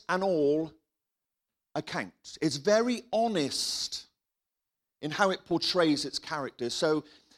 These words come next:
not only does it depict Noah as a great man of faith, for example, but also a man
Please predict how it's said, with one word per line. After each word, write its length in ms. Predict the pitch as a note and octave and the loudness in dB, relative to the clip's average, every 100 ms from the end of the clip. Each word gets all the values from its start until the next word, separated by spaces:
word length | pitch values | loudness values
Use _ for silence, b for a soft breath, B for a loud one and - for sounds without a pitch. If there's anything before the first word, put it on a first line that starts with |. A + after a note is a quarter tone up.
| b b _ | b b _
not 180 | E3+ G3 | 4 6
only 380 | A3+ B3 A3+ A3 | 6 6 4 4
does 220 | F#3+ E3 | 4 4
it 160 | F3+ - | 2 0
depict 600 | - - F#3 - - - | -4 2 2 2 -8 -8
Noah 480 | D3+ E3+ G3+ G#3 D#3+ | -4 4 6 8 6
as 120 | D#3 D#3 | 4 2
a 60 | |
great 360 | D3 F3 F3 E3 | 4 6 4 2
man 260 | E3 D#3 | -2 0
of 80 | C#3+ | -2
faith, 880 | - - - G3 D3+ F3+ - - - _ _ _ _ _ _ | -6 -12 0 2 2 -2 -12 -18 -20 _ _ _ _ _ _
for 80 | C3+ | -12
example, 680 | G#2 C#3+ C3 B2+ C3+ D#3+ F#3+ _ _ _ _ _ _ _ _ _ _ _ _ _ _ _ _ _ _ | -10 -10 -8 -10 -10 -10 -10 _ _ _ _ _ _ _ _ _ _ _ _ _ _ _ _ _ _
but 100 | C#3+ | -2
also 480 | F3+ G#3 - G3 F3+ - | 2 2 2 4 2 0
a 60 | |
man 680 | D3 D#3+ E3+ C#3+ C#3 D3 D3+ | -6 -2 0 0 0 -4 -10